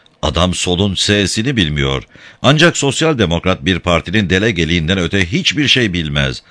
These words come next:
Sosyal demokrasiyi de bilmez. Komiser Lenin'i, Mao'yu sormuş. Sıkı yönetimin emri var, mahallesinde oturanları bilecek muhtar.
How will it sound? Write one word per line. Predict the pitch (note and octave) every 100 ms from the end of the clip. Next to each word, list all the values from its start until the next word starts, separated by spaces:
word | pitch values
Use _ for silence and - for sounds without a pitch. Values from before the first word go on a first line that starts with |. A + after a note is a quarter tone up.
| - -
Sosyal | D#3 D#3 F3+ D#3+
demokrasiyi | E3+ E3 E3+ - F#3
de | A2
bilmez. | D2 C#2 C2 C2 A#1+ - - - - -
Komiser | - C3 C3+ - B2 G2
Lenin'i, | A2 A#2+ F#2+ G2
Mao'yu | F2+ A2 F#2+ E2
sormuş. | D#2+ E2 D2+ C#2 C#2 - _ -
Sıkı | - - E2
yönetimin | D#2+ D2 E2 E2+
emri | E2 E2 G2+
var, | D2+
mahallesinde | C#2+ E2+ E2+ E2 F2 F#2+
oturanları | F2 F2 E2+ D#2 F2 F#2
bilecek | G2 F2 A#2 F2+
muhtar. | E2+ D2+ D2+ C#2